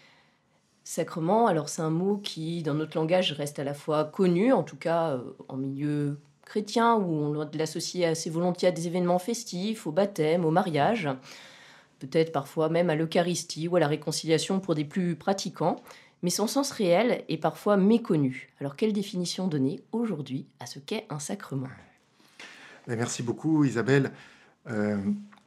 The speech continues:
Speaker 2: peut-être pour comprendre les sacrements, moi je partirais de leur origine,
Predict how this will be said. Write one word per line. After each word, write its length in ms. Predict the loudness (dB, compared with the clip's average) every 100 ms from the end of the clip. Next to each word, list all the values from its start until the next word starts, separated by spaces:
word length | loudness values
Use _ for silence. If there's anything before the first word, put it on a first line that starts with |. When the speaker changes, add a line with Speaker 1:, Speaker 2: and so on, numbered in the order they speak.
| _ _ _ _ _ -20 _ _ _ -20 _
Speaker 2:
peut-être 320 | -2 2 2 2
pour 180 | -2
comprendre 340 | 0 -2 0 2
les 60 |
sacrements, 500 | 2 0 0 0 0
moi 160 | 0 0
je 180 | -2 -6
partirais 540 | -4 -4 -2 -2 2 2
de 140 | 2
leur 180 | 2 2
origine, 600 | 0 0 -2 -2 -2 -4